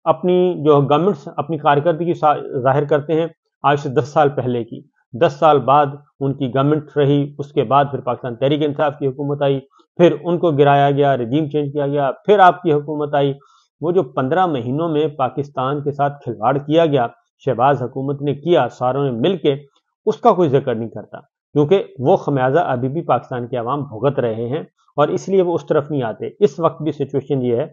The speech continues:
कि, अ, पिछला व्लॉग मैंने काफ़ी डिटेल के साथ बताया कि किस तरीके से पाकिस्तान की सनतें बंद हो चुकी हैं,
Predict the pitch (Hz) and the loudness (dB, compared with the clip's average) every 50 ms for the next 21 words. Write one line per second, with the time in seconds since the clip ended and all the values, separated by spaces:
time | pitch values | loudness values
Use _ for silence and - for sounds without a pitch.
0 | _ _ _ _ _ _ _ _ - 165 165 165 165 170 175 - _ - 143 135 | _ _ _ _ _ _ _ _ 0 2 4 4 4 2 -2 -10 _ -2 -2 -2
1 | 139 139 135 139 156 156 139 135 143 135 139 143 143 139 139 131 127 127 127 127 | -2 -2 -6 -2 0 0 2 4 4 4 4 4 2 0 -4 -4 -4 -4 -6 -4
2 | - 127 120 - 135 120 123 117 120 127 135 131 131 131 - 131 123 117 117 113 | -2 -2 -2 -2 -2 -2 -2 -2 0 -2 -2 -2 -4 -4 -2 -2 -2 -2 -2 -4
3 | 104 127 135 147 165 165 - _ _ _ - 165 156 147 - - - - 185 170 | -2 0 2 2 0 0 -4 _ _ _ -6 -6 -4 -2 -2 -4 -2 -2 -4 -4
4 | 151 165 156 - 170 156 139 - 139 139 139 135 - 147 139 139 143 - 143 - | -2 -2 -2 -2 -4 -4 -2 -2 -4 -4 -4 -8 -10 -8 -8 -8 -6 -6 -8 -6
5 | - 156 151 151 143 147 139 113 101 135 127 123 135 143 139 143 143 143 147 139 | -4 -4 -4 -2 -2 -2 -2 -2 -2 -4 -4 -2 -4 -4 -4 -6 -8 -6 -6 -6
6 | 139 143 | -6 -6